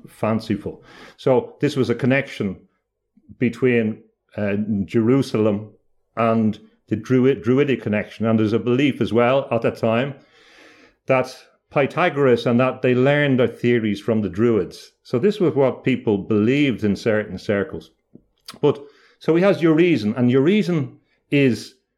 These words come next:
the figure that was projected on Saint Paul's on the, on his birthday, uh, in November two thousand nineteen. About the, about the time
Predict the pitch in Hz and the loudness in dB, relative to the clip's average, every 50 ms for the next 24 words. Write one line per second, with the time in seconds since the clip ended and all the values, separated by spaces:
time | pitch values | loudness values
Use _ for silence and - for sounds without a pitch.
0 | _ _ _ _ _ 123 117 - - 170 156 135 131 123 120 120 120 - _ _ | _ _ _ _ _ -4 -4 0 0 0 0 2 2 0 0 -2 -4 -10 _ _
1 | _ _ _ _ - 131 127 120 117 113 113 - 123 117 147 - - - - 170 | _ _ _ _ -4 -2 0 0 0 -2 0 -2 -2 0 0 -2 -2 -2 -4 -4
2 | 165 101 101 - _ _ _ _ _ - 123 120 113 - - 131 123 113 117 - | -4 -4 -6 -14 _ _ _ _ _ -2 -2 -2 0 0 -2 -2 -2 -2 -2 0
3 | 127 127 123 120 113 107 104 104 101 - - - _ _ _ _ _ _ _ - | 0 2 2 2 2 0 -2 -4 -6 -12 -18 -20 _ _ _ _ _ _ _ -4
4 | 110 107 110 107 107 101 98 107 107 101 101 101 - - - 110 107 107 104 98 | -2 0 2 2 2 2 2 2 2 2 0 -2 -4 -6 -4 -2 0 0 0 -2
5 | - - 131 127 127 123 117 - - 113 113 104 107 110 - - 107 107 110 - | -2 0 0 2 2 0 0 0 0 0 2 0 0 -4 -6 -4 -4 -4 -2 0
6 | 113 113 113 110 107 98 110 127 127 120 120 110 117 110 110 107 - - _ _ | 0 2 2 2 2 2 0 0 0 0 0 2 0 0 -2 -4 -8 -16 _ _
7 | _ - 123 - 143 123 123 120 104 113 107 107 113 110 110 110 104 - - 101 | _ -6 -4 -2 0 0 0 0 0 0 0 2 2 2 2 0 -2 -2 -2 -4
8 | 87 87 85 87 151 160 160 170 147 127 127 110 156 160 156 151 151 120 101 - | -4 -4 -2 0 0 0 2 0 0 0 -2 0 2 0 2 2 0 -2 -4 -2
9 | - 131 127 123 120 120 117 117 - | -2 0 0 2 0 0 -2 -4 -10